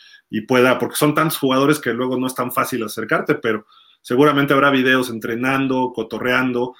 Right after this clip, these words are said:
luego se acercan mucho con los fans y firman autógrafos, etcétera. Es más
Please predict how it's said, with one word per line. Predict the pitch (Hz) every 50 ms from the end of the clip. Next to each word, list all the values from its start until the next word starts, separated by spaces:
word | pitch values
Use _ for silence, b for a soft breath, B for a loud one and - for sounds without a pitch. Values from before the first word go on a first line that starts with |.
| b b b _
luego | 143 139 151 147
se | 139 -
acercan | 123 - - 131 131 - 139 131
mucho | 131 131 127 - -
con | - 117 113
los | 110 110 -
fans | - 131 131 131 131 -
y | 117
firman | - - 127 123 127 123 113
autógrafos, | 104 107 107 - 127 123 127 127 127 123 - 113 - -
etcétera. | 101 - - 120 - 120 113 107 107 -
Es | 147 143 151
más | 147 143 143 147 - - -